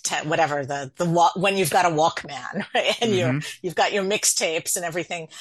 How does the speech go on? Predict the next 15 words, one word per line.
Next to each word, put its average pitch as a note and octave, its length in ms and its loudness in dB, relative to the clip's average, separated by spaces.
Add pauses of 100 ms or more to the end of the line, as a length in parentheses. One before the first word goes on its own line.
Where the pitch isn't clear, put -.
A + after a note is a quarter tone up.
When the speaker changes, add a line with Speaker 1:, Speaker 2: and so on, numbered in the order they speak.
(100)
Speaker 1:
But A3+ 140 0
for B3+ 100 4
the A#3+ 80 2
longest B3 440 2
time, D4+ 260 0
it A3+ 60 0
was F3+ 180 2
just, - 220 0
like, D#3+ 240 -6
albums, F3+ 580 0
our F3+ 220 2
albums D#3+ 640 -4
blasting D#3 680 -4
in D3+ 300 -12
the, D3 240 -8